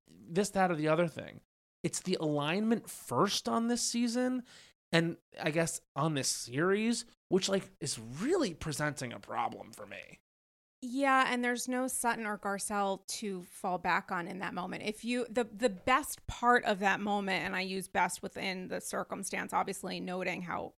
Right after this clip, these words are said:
Speaker 2: fucking terrible and disgusting it was, was that Sutton stayed quiet, which I thought was incredibly im-, important. And at a certain point, so did Garcelle, just in terms of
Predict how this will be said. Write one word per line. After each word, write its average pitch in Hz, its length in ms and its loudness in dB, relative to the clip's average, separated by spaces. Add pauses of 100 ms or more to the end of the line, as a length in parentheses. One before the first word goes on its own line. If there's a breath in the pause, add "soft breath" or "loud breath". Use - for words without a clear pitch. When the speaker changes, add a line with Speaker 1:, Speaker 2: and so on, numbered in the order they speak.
Speaker 2:
fucking 180 340 -10 (280)
terrible 190 340 -4
and 185 60 -8
disgusting 202 380 -2
it 170 40 -6
was, 185 140 -4 (420 loud breath)
was 254 180 4
that 220 240 2
Sutton 214 300 -2
stayed 190 280 -4
quiet, - 540 0
which 220 180 -2
I 233 100 -4
thought 220 300 6
was 220 160 2
incredibly 202 760 0
im-, 185 120 -6 (100)
important. 214 380 0
And 196 100 0
at 214 80 2
a 240 60 -2
certain 254 340 -2
point, 233 300 -4
so 220 220 0
did 208 160 0
Garcelle, 185 760 -2
just 240 380 2
in 226 200 -4
terms 220 520 -4
of 196 640 2